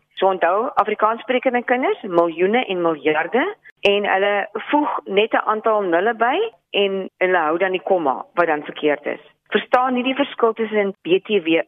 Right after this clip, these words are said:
ingesluit nie en ook nie B T W uitgesluit nie. Sommige kinders gebruik nog steeds veertien persent in plaas van vyftien persent. Dit is daarom nou al 'n rukkie vyftien persent.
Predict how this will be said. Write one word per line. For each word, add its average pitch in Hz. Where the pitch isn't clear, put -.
ingesluit 339
nie 359
en 196
ook 220
nie 220
B -
T -
W 160
uitgesluit 175
nie. -
Sommige 233
kinders 214
gebruik 175
nog 190
steeds 185
veertien 285
persent 320
in 202
plaas 165
van 156
vyftien 170
persent. 262
Dit 254
is 185
daarom 165
nou 160
al 156
'n 147
rukkie 180
vyftien 190
persent. 214